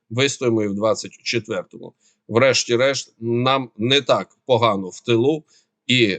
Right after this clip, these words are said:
не так важко, як нашим хлопцям, які знаходяться по лінії боєзіткнення в мороз, е, в холод і в непростих умовах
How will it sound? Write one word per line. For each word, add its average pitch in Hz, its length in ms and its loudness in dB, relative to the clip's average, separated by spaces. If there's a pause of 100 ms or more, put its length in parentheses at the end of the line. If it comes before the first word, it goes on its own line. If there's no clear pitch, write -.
(140)
не 123 340 -2
так 113 340 -2
важко, 123 540 0
як 110 280 0
нашим 104 320 -4
хлопцям, 120 480 -4
які 95 260 -6
знаходяться 104 580 -6
по 101 180 -4
лінії 98 360 -4
боєзіткнення 113 840 -4 (340)
в 113 200 -8 (420)
мороз, 113 600 0
е, - 40 -6
в 95 420 -6
холод 123 360 0 (180)
і 104 360 -2
в 104 300 -2 (120)
непростих 117 1160 -2 (180)
умовах 117 560 4